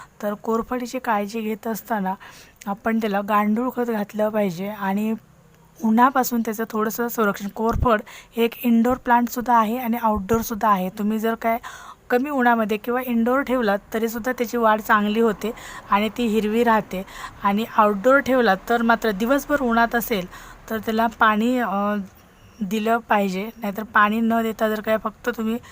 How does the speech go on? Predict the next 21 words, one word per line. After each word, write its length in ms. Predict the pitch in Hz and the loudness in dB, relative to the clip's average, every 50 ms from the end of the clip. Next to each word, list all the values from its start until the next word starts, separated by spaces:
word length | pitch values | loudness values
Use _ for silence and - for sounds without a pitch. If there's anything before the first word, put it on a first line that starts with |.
| - - - - - - - | -20 -20 -20 -20 -20 -10 -4
उन्हामध्ये, 460 | 214 214 214 233 233 226 220 202 220 | -2 2 4 4 4 2 2 -2 -4
कडक 300 | 214 - 220 226 220 - | -4 -4 -4 -4 -4 -2
उन्हात 240 | 226 220 214 214 214 | -2 0 0 0 -2
जर 180 | 196 196 220 220 | -2 -4 -4 -4
ठेवलं 360 | 196 196 220 226 214 196 185 - - - | -4 -4 -4 -2 0 0 -2 -2 -4 -6
तर 80 | 208 | -4
मात्र 280 | 208 208 202 202 - 226 | -2 -2 -4 -4 -6 -6
ही 160 | 214 214 214 | -4 -2 -2
अशी 300 | 214 214 196 - 233 247 - - - - - - - - - - | -2 -2 -2 -4 -8 -8 -10 -10 -18 -20 -18 -20 -20 -20 -18 -10
येलो 340 | 202 202 220 226 233 247 247 | -4 -2 0 0 2 2 2
होते 220 | 233 214 - 220 208 | 0 0 -2 -4 -4
आणि 160 | 202 208 214 | -4 -4 -6
त्याच्यामध्ये 520 | 202 214 208 - 226 214 214 208 202 226 | -8 -10 -8 -6 -4 -4 -4 -4 -4 -6
पाण्याचा 540 | 226 - - 214 196 196 208 208 202 - 226 | -6 0 0 2 2 2 -2 -6 -4 -2 -2
अंश 420 | 214 214 220 226 220 202 - - | 0 0 0 0 -2 -4 -4 -2
हा 120 | 190 196 202 | 0 0 0
पूर्णपणे 600 | 202 - - 220 214 214 214 202 - 208 214 254 - - - - - - - - - - | -2 -4 -6 -4 -2 -2 -4 -4 -4 -6 -6 -6 -8 -12 -20 -20 -20 -20 -20 -18 -8 -4
कमी 220 | 226 214 214 220 | -2 -2 0 -2
होतो. 380 | 220 202 180 160 - 165 160 160 - - - - - - - - - - - - - - - - - | -2 -4 -6 -6 -8 -12 -12 -12 -14 -20 -20 -20 -20 -20 -20 -20 -20 -20 -20 -20 -20 -20 -20 -18 -12
तर 280 | 196 190 196 196 190 196 | -10 -8 -8 -8 -8 -10
कोरफडीची 800 | 190 - - 214 220 220 - - 269 262 262 247 - - 214 | -10 -8 -8 -6 -6 -6 -8 -8 -10 -10 -10 -10 -10 -8 -10